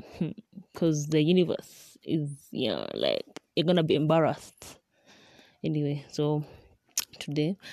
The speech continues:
I have a story of how I was welcomed to the city. Just a very short story, s-, to the point.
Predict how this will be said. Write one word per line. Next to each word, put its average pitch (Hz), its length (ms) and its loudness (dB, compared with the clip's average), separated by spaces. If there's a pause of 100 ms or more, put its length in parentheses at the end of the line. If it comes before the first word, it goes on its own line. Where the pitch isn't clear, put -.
(420)
I - 40 -8
have 170 140 0
a 165 40 -4
story 170 720 4
of 147 160 -2
how 165 380 4
I 151 100 0
was 143 380 -2
welcomed 165 800 -2 (140)
to - 120 -6
the 160 120 -4
city. - 680 -6 (1200)
Just 214 240 0
a 160 60 2
very 165 220 4
short 160 260 -2
story, 160 600 -2 (420)
s-, - 120 -20 (280)
to 180 80 0
the 160 100 4
point. - 580 -2